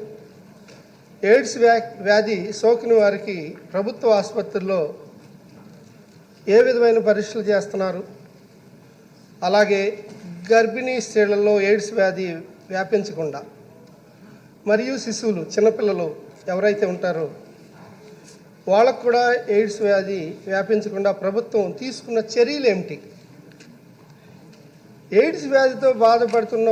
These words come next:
వారి ఆరోగ్యాన్ని కాపాడుకునేందుకు ప్రభుత్వ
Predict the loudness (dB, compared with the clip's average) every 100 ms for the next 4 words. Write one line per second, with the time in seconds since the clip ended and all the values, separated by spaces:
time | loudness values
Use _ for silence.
0 | 4 4 2 -4 -16 -20 -20 -8 0 2
1 | 2 4 2 2 -2 -2 -2 -4 -4 -6
2 | -6 -6 -8 -8 -8 -12 -20 -20 -20 -20
3 | -20 -12 -2 0 0 -6 -4